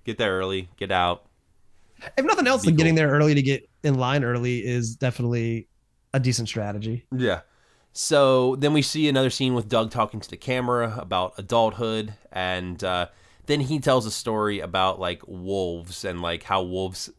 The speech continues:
Speaker 1: would kill their father, and then, uh, at this point, his dad gets home.
Speaker 2: Yeah, and the whole thing is, like, the, the wolves don't, like,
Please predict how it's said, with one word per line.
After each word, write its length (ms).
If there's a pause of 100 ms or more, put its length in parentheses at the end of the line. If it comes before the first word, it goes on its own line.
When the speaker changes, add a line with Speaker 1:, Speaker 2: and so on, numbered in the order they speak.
(140)
Speaker 1:
would 260
kill 260
their 160
father, 640
and 220
then, 220
uh, 320 (200)
at 160
this 140
point, 360
his 180
dad 240
gets 160
home. 220 (560)
Speaker 2:
Yeah, 160
and 100
the 60
whole 80
thing 160
is, 120
like, 320
the, 140 (140)
the 120
wolves 300
don't, 260
like, 220